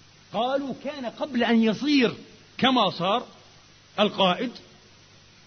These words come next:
كان أشبه بالقديسين، كان وديعا، هتلر كان وديعا، وحين كان صغيرا كان مغرما بالتمثيل والموسيقى والفنون، كان ذا نفس شاعرية. هذا الرجل كان أقرب إلى القديسين،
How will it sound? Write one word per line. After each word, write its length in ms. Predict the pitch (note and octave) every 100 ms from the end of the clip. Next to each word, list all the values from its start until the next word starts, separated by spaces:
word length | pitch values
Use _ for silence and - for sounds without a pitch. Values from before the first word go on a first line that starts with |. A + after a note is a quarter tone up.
| - G#3+
كان 160 | A#3
أشبه 300 | A#3+ F3+ F#3+
بالقديسين، 680 | F#3 F#3 F#3 D3+ C3 C3 A#2 G2 -
كان 100 | G3
وديعا، 360 | G3+ G3 A#3+ A2 - - - - - -
هتلر 180 | G#3+ A3+
كان 200 | A#3 A#3
وديعا، 400 | A3 A3 D4+ A2+ - - - - - - -
وحين 280 | D#3+ B3+ C4+
كان 220 | C#4 C4+
صغيرا 420 | G#3+ A#3+ D4 G3 -
كان 160 | A#3 A3+
مغرما 640 | G#3+ D#4 B3 B3 A#3 A#3+
بالتمثيل 580 | F#3+ G3+ A#3 G#3 A3+ A#3+
والموسيقى 480 | G#3+ G3+ A#3 A3
والفنون، 560 | G#3+ F#3+ G3 A3 G3 G#2 - - - - - - G#3+
كان 180 | A3+
ذا 180 | A3 B3
نفس 200 | C#4 -
شاعرية. 560 | - A#3+ G#3 D#4 E4 - - - - - - - - -
هذا 200 | G3+ G#3+
الرجل 300 | F#3 G#3+ E3 - - - - - - - - - - - -
كان 140 | A#3+
أقرب 440 | B3 - C4 C#4+ A3+
إلى 160 | C4+
القديسين، 720 | B3+ C4 G3+ A#3 G3 C4+ F3+